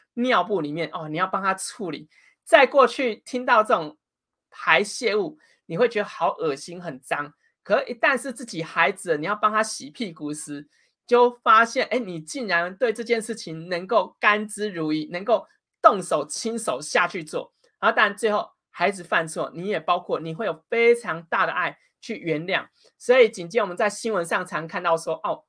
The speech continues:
都是我的孩子被别人带坏的，我的孩子平常很乖。好，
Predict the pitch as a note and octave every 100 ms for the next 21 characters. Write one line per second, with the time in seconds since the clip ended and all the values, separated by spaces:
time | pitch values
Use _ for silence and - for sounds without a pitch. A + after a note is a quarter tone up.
0 | _ C4 C#4 C#4+ F#3+ F#3+ F#3+ F#3+ A3 G#3+
1 | F3 D#3+ F3 A#3 E3+ - F3+ C3+ D#3 -
2 | _ _ _ F#3 G#3+ A3 A#3 A3 - F#3
3 | G#3 F3 F#3+ D3+ D3 D#3+ C#3+ D3+ _ _
4 | _ - -